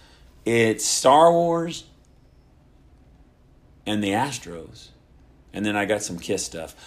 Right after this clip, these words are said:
But it's mostly Star Wars and Astros, honestly. All right, so th-, let me,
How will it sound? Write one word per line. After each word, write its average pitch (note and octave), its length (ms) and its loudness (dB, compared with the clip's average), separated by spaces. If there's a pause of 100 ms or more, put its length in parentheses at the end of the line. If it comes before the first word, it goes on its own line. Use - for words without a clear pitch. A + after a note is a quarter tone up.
(260)
But - 160 2
it's C3+ 120 -4
mostly G3+ 360 4
Star F3+ 360 0
Wars F3+ 280 -2
and D#3+ 100 -4
Astros, - 640 -10 (160)
honestly. A2+ 520 -10 (880)
All D#3+ 140 4
right, - 280 -4
so C#3 220 2
th-, G#3 200 2
let - 180 -2
me, B3+ 400 0